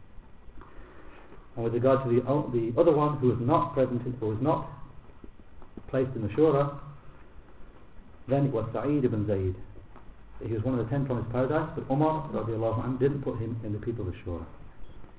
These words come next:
And if someone asks the question, "Why not?" then Al-Zahab, Imam, Imam Al-Zahabi in Siyar A'lam Nubala, he answered this question, why was Sa'id ibn Zayd, even though he was one of the ten promised paradise,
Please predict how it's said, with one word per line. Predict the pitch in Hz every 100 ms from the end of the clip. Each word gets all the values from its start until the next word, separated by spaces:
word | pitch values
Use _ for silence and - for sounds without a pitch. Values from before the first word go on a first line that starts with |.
| - - - - -
And | 110
if | 107
someone | 123 110
asks | 113
the | -
question, | - 127 127
"Why | 107 107
not?" | 110 151 - -
then | 117 113
Al-Zahab, | 110 104 151 151
Imam, | 131 117 117 113 117
Imam | 123 123 120
Al-Zahabi | 110 156 143 127 131 - - - - -
in | 113 139
Siyar | 139 131
A'lam | 110 107 117 110
Nubala, | 110 110 139 139
he | 123
answered | 147 156 113
this | 113
question, | - 143 - 110 113
why | 127 180
was | 165 151 - -
Sa'id | 127 139 131
ibn | 113 110
Zayd, | 117 120 127
even | 139
though | 131 123
he | 123
was | 123
one | 135
of | 107
the |
ten | 107 143
promised | 127 117
paradise, | 123 113 120